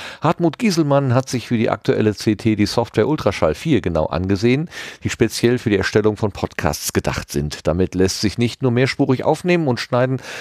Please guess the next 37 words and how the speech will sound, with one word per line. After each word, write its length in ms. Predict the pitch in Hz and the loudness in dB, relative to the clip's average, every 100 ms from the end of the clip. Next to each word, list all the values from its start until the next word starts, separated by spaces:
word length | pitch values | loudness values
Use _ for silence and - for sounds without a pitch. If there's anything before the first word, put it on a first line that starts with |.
| - | -4
sondern 240 | 127 123 110 | 2 4 2
am 100 | 98 | 2
Ende 240 | 110 104 | 2 2
auch 140 | - - | 0 -2
mastern. 580 | 95 120 - 95 73 | 0 0 0 -2 -2
In 120 | 78 87 | -4 -4
der 100 | 82 | -2
Folge 340 | 120 120 113 | 2 2 2
erzählt 400 | 82 - 107 101 | 0 0 2 2
er 100 | 101 | 0
uns, 280 | 90 92 113 | -2 -4 -4
was 260 | - - | -4 -2
man 220 | 98 92 101 | 0 0 0
beachten 400 | - 90 - 71 | -4 -4 -8 -10
muss. 320 | 57 - - - - - - - - - | -6 -8 -8 -14 -20 -20 -20 -20 -16 -4
Also 180 | 87 87 | -4 -2
das 200 | 85 95 | -6 -6
ist 140 | - | -2
immer 160 | 104 101 | 0 2
so, 160 | 104 | 2
dass 160 | 101 90 | 2 0
es 140 | 87 | -2
zu 100 | - | -2
diesem 240 | 87 76 78 | -4 -2 0
Heft, 360 | 87 120 - | 2 0 -2
was 140 | 117 - | -4 -2
sie 160 | 107 | 0
herausgeben, 680 | 95 92 104 104 - 104 101 | 2 2 2 0 0 0 2
dann, 380 | 87 90 87 82 | 0 0 -2 -6
äh, 340 | 87 80 78 - - - - | -2 0 -2 -4 -14 -18 -4
quasi 260 | 87 82 | 0 0
im 200 | - 110 | 2 0
Podcast 460 | 95 - - 95 - | 2 -2 0 -2 0
nochmal 220 | 90 92 | -2 0
so 100 | 82 | 0
eine 120 | 82 | 0
leichte 680 | 80 78 82 - 87 85 80 | 2 2 0 0 2 2 0